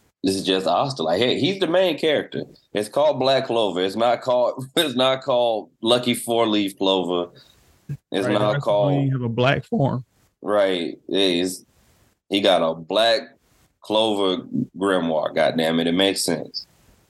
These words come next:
Speaker 2: Yeah. <laughs> That's the reason he won his fight without the, without the upgrade.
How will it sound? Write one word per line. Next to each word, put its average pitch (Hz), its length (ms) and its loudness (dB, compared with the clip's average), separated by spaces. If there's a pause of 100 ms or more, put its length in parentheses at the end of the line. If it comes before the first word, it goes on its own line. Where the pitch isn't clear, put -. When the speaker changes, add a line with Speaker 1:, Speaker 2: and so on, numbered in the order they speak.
(320)
Speaker 2:
Yeah. 127 160 -4 (1800)
<laughs> - 0 -
That's 127 440 0
the 123 100 -4
reason 135 260 2
he 135 100 4
won 131 220 0
his 147 180 2
fight 156 260 -2
without 143 400 0
the, 107 100 -14 (280)
without 135 440 0
the - 80 -8
upgrade. 123 480 -4